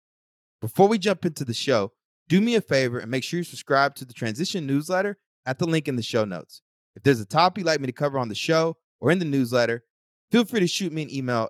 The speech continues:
at mike dot stedman at bunker labs dot org, or better yet,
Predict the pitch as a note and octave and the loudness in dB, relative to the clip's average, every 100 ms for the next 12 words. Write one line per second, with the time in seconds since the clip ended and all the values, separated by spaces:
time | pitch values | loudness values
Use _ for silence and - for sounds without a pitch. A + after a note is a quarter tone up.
0 | G#2+ A2+ B2+ A#2+ A#2 - A#2 G#2+ G#2 G2 | -6 -4 -2 -2 -6 -4 -4 -4 -6 -12
1 | _ _ F#2+ B2 A2 G#2+ G#2+ G#2 G#2 F#2+ | _ _ -2 0 0 -2 -4 -4 -4 -6
2 | G2+ G2 F#2 - _ _ G2 F#2+ D3+ D#3+ | -6 -8 -8 -12 _ _ -10 2 4 4
3 | E3 E3 | 2 0